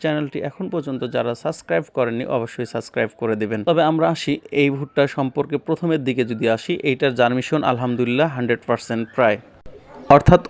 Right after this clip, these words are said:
অন্য অন্য বীজের তুলনায় এই, এটার জার্মিশন অনেক ভালো। তবে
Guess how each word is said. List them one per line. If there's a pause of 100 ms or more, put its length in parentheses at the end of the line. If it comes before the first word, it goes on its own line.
অন্য
অন্য
বীজের
তুলনায়
এই,
এটার
জার্মিশন
অনেক
ভালো। (600)
তবে